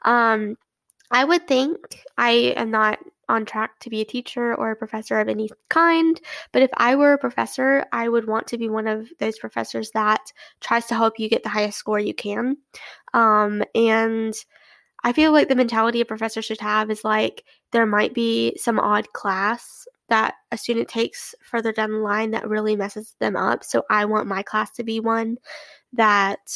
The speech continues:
encourages them and helps them as much as I can because, you know, there are some unreasonable professors, but if I was a professor, I would think that I would want to try and help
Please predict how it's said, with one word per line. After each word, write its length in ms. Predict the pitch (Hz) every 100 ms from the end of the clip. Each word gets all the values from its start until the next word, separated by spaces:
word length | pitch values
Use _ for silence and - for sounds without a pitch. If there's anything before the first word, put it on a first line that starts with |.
| -
encourages 580 | 220 208 208 214 202 220
them 260 | 220 220
and 120 | 202 220
helps 320 | 208 - -
them 180 | 214 208
as 160 | 214
much 160 | 208 -
as 100 | 220
I 80 | 196
can 360 | - 208 208
because, 680 | 220 226 220 220 208 226 - - - - - _
you 80 | 277
know, 140 | 262
there 160 | 247 247
are 200 | 233 247
some 300 | - 233 214
unreasonable 540 | 214 208 214 208 202
professors, 520 | 233 220 208 - 196
but 320 | - 214 226 -
if 320 | 226 220 - _ _
I 540 | - 214 220 220 220 220 -
was 240 | 208 214
a 40 | -
professor, 440 | 208 208 - 202
I 140 | - 202
would 240 | 202 208 - _
think 220 | - 220 214
that 120 | 214
I 100 | 208
would 160 | 208
want 200 | 220 202 -
to 60 |
try 160 | - 208
and 100 | 202
help 220 | 196 -